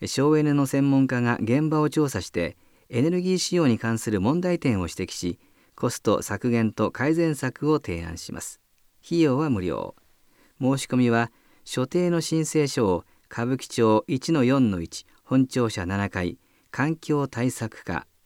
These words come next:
電話五二七三の四二六七番へお申し込みください。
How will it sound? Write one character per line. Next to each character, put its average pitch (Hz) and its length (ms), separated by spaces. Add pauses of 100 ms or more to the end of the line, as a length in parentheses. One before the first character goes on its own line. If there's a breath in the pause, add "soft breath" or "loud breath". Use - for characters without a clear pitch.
電 117 220
話 110 200 (180 soft breath)
五 120 260
二 123 220
七 107 240
三 101 280
の 95 180 (180 soft breath)
四 151 380
二 147 240
六 107 260
七 156 240
番 127 280
へ 143 100
お 95 60
申 92 220
し - 40
込 90 140
み 85 60
く - 100
だ 90 100
さ 85 140
い。 80 140